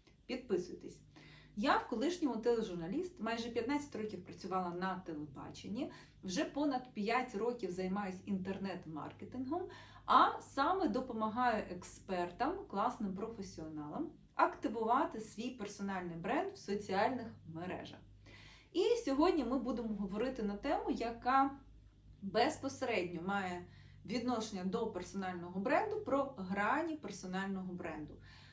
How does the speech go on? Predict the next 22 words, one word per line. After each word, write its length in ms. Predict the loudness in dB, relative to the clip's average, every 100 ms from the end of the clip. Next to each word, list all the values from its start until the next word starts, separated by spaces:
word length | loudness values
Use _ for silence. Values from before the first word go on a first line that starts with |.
| -2
Навіщо 540 | 0 4 4 4 2
вони 400 | -2 0 0 0 -2
потрібні, 840 | -4 -2 0 0 0 0 0 -2 -12 -20 -20 -20 -8
як 420 | 2 6 6 6
їх 340 | -2 -4 -4 -4
собі 360 | -6 -4 -2
визначити, 720 | -2 0 0 0 -4 -4 -4 -4
скільки 500 | -4 4 6 6 0
їх 180 | -4
потрібно 440 | -4 -4 -2 0 0
буде 300 | 0 0 0
штук 560 | -2 -4 0 0 0 -10 -8
взагалі 420 | 2 6 8 10
мати, 580 | 12 10 8 4 4 2 -10 -12 0
і 160 | 4 4
як 540 | 4 6 6 6 2
це 160 | 2 2
потрібно 480 | 2 0 -2 -2
транслювати, 840 | -4 -4 -4 -2 0 2 0 -2 -2
і 120 | 0
для 140 | 0 -2
чого. 400 | -4 -8 -10